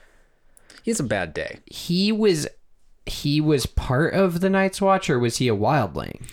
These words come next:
Speaker 1: Um, he's part of the Night's Watch.
Speaker 2: I was gonna say, he didn't
Speaker 1: 'Cause
Speaker 2: look like a wildling, but at the same time,
Speaker 1: Yeah.
Speaker 2: I'm confused as to why he stood up against him. It's just because he's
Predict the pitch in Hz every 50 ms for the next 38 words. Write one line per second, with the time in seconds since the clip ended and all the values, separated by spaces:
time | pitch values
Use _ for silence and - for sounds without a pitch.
0 | - - - - - - 120 120 120 117 117 117 117 139 143 139 - - - 151
1 | 147 151 143 135 123 120 110 104 - - - 92 85 87 - - - - 143 151
2 | 156 160 147 - 165 147 143 170 190 202 170 123 - - 170 - 208 196 185 151
3 | 120 123 160 196 202 156 120 113 110 110 107 123 117 120 - 131 - - 131 123
4 | 123 - 147 131 131 131 135 123 117 110 101 95 104 135 139 143 135 - - 123
5 | 110 - - 113 110 110 110 113 110 110 107 - - 110 104 95 - - - 123
6 | 110 104 101 - 104 95 104 101 107 107 - - 131 123 120 107 - - 110 -
7 | - 113 - - 123 107 95 92 - - - 101 98 95 95 92 - - -